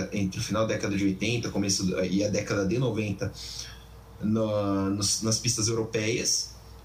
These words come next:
e depois começou a desbravar ali pra, pra, pra Ásia, né? Começou na Malásia,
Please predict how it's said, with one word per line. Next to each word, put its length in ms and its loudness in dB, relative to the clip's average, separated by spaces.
e 80 2
depois 400 2
começou 340 0
a 40 2
desbravar 600 2
ali 360 0
pra, 160 0
pra, 500 0
pra 420 0
Ásia, 260 2
né? 140 2
Começou 340 2
na 100 2
Malásia, 960 2